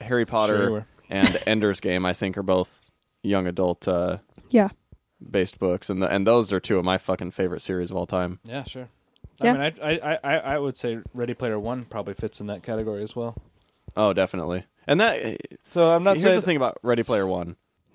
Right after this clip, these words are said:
Speaker 1: It's, it's a pretty, it's a pretty good book. I, you know, like, it's, it is one of my most enjoyable books. However, I think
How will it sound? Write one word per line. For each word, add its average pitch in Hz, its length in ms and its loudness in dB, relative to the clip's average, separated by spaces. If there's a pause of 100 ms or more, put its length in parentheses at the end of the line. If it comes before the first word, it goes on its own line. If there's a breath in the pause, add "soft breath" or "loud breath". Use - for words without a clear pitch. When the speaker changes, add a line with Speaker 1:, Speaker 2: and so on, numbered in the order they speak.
Speaker 1:
It's, 143 440 -2 (440)
it's 165 160 0
a 202 40 0
pretty, 220 400 -2
it's 220 120 0
a 247 60 2
pretty 214 200 0
good 147 180 -2
book. 98 220 0
I, 110 160 2
you 127 140 0
know, 107 180 2
like, 110 160 2
it's, 131 160 -2
it 139 140 0
is 135 160 -2
one 127 160 2
of 107 140 0
my 104 280 2
most 107 260 0
enjoyable 101 380 0
books. 98 320 -2
However, 117 400 0
I 110 80 2
think 127 240 -4